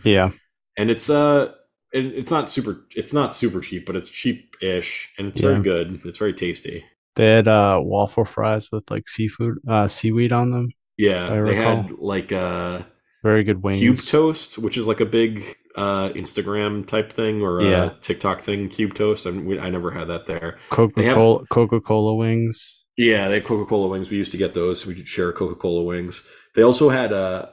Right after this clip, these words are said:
Speaker 2: um, I had it with my wife last year. It was so fucking good 'cause we never ordered it together. But they had, like, scallion pancake, uh,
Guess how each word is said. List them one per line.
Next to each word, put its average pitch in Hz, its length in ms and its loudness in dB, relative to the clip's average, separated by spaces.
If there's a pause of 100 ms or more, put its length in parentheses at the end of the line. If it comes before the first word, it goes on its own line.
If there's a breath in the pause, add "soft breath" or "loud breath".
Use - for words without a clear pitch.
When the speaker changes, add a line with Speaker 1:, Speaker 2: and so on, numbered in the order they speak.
Speaker 2:
um, 90 540 -6 (220)
I 98 100 0
had 104 200 2
it 101 220 -4
with 95 160 0
my 92 100 0
wife 87 380 0
last 85 280 -8
year. 76 120 -8
It - 20 -8
was 87 100 -12
so 98 260 -2
fucking 90 360 -6
good 90 280 -2
'cause 87 140 -4
we 101 120 2
never 104 200 2
ordered 87 300 -2
it 80 100 -8
together. 80 440 -8 (380 soft breath)
But 104 120 0
they 104 160 4
had, 110 380 0
like, 101 100 2
scallion 104 500 -2
pancake, 101 640 -2 (320)
uh, 85 500 -6